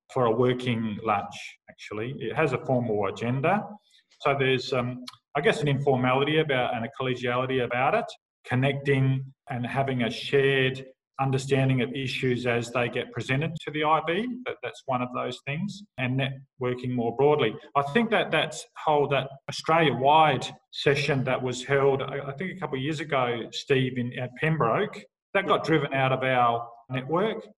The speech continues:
So it's really looking to connect more broadly. So it picks up on these sort of issues around lobby and also around connection with universities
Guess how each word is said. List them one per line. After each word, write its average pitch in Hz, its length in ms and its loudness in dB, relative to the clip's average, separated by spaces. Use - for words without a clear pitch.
So 151 220 0
it's 143 180 -4
really 190 220 4
looking 147 440 2
to 139 160 -4
connect 127 360 -4
more 123 260 -2
broadly. 139 560 2
So 170 200 4
it 156 220 0
picks 220 240 -2
up 160 180 2
on 123 220 -2
these 127 260 -4
sort 131 180 2
of 113 140 -2
issues 139 580 -2
around 113 440 -4
lobby 156 420 0
and 113 200 -4
also 123 640 0
around 113 640 -4
connection 139 880 -2
with 110 160 -4
universities 120 1160 -2